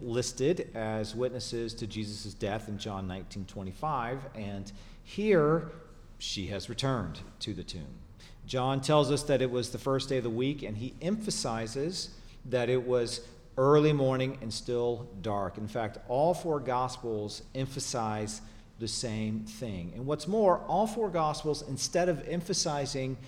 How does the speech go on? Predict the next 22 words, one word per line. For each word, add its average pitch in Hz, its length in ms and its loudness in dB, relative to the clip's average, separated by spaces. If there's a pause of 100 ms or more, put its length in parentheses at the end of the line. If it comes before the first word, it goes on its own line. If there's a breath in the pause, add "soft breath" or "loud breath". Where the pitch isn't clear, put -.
(340 loud breath)
that 135 180 4
it 147 80 8
was 139 160 0
the 139 140 -2
third 185 640 4
day, 95 520 0 (760)
like 127 200 -2
what 151 140 4
we 147 140 2
might 135 340 2
expect 135 640 0
given 127 280 0
Jesus' 127 540 -2
words 120 380 4
that 107 80 -4
he'd 113 100 -4
be 120 100 -2
raised 113 460 0
on 110 180 -6
the 104 60 -4
third 107 400 -4
day, 107 380 -2